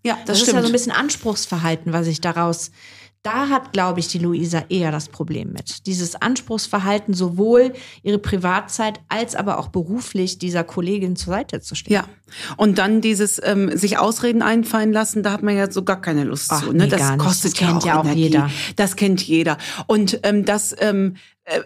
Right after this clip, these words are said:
Speaker 1: finde ich, tut auch überhaupt nicht Not. So, jetzt ist die Frage, wie kommuniziert sie das
Speaker 2: Mhm.
Speaker 1: denn, dass sie die Kollegin gerne mag und trotzdem irgendwie so ein bisschen Luft, äh, äh, zum
Speaker 2: Bisschen
Speaker 1: Atmen braucht?
Speaker 2: Abstand.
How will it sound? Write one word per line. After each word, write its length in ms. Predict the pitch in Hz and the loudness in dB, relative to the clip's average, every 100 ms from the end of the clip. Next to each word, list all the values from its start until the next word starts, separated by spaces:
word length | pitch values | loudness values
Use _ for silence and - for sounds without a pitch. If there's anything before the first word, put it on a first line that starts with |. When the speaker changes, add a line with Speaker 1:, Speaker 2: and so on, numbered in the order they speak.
| - | -2
Speaker 1:
finde 280 | 190 226 220 | 2 4 4
ich, 180 | 196 - | 0 -4
tut 220 | - 226 | -2 0
auch 260 | 196 185 - | 0 -2 -4
überhaupt 960 | 254 262 233 226 220 165 190 190 - - | 0 2 2 0 -2 0 -2 -2 -12 -2
nicht 400 | 196 190 - - | 0 2 -2 -2
Not. 260 | 180 156 135 | 2 2 0
So, 180 | - 196 | 0 2
jetzt 200 | 165 254 | 4 2
ist 120 | 302 | 2
die 80 | 320 | 2
Frage, 320 | - 269 277 | 2 2 2
wie 100 | 269 | 0
kommuniziert 640 | - 262 254 233 233 277 294 | 2 4 4 2 0 0 2
sie 100 | 262 | 2
das 180 | 220 180 | 2 4
Speaker 2:
Mhm. 40 | |
Speaker 1:
denn, 160 | 175 226 | 4 2
dass 140 | 220 | 2
sie 80 | 208 | 0
die 100 | 214 | -2
Kollegin 420 | 214 196 208 196 | 0 0 2 2
gerne 220 | 180 170 | 2 0
mag 320 | 165 170 233 | 2 2 0
und 160 | - 233 | 0 0
trotzdem 400 | - 226 - 185 | 0 -4 -2 -2
irgendwie 280 | 180 170 165 | -2 -4 -4
so 100 | 175 | -4
ein 80 | 160 | -4
bisschen 300 | 226 220 185 | -6 -2 -2
Luft, 300 | 175 - - | -2 -8 -6
äh, 340 | 175 - 156 | -4 -2 -2
äh, 80 | 175 | -2
zum 160 | 180 180 | -4 -2
Speaker 2:
Bisschen 320 | 131 180 175 | -2 -2 -4
Speaker 1:
Atmen 140 | 160 | -4
braucht? 180 | - - | -4 -6
Speaker 2:
Abstand. 240 | 143 143 | -4 -6